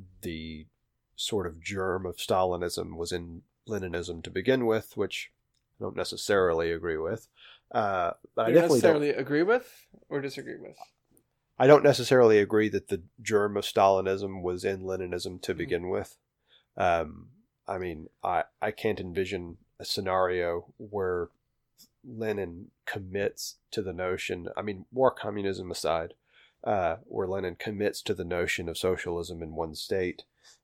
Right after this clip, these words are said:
Speaker 1: um, to the degree that, that, that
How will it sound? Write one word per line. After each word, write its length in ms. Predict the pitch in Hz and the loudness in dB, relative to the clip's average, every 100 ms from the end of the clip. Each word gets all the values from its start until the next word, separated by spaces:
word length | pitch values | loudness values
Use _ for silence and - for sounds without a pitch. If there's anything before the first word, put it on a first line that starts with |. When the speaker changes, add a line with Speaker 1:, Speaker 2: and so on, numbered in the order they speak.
| - | -6
Speaker 1:
um, 440 | 92 85 78 78 - - | -2 0 -2 -8 -14 -2
to 140 | 113 | -2
the 80 | - | -2
degree 440 | 87 92 90 82 | -6 -4 -4 -4
that, 200 | 78 82 _ _ _ _ - | -6 -8 _ _ _ _ -10
that, 160 | 87 - _ - | -10 -10 _ -8
that 320 | 82 80 - | -6 -6 -12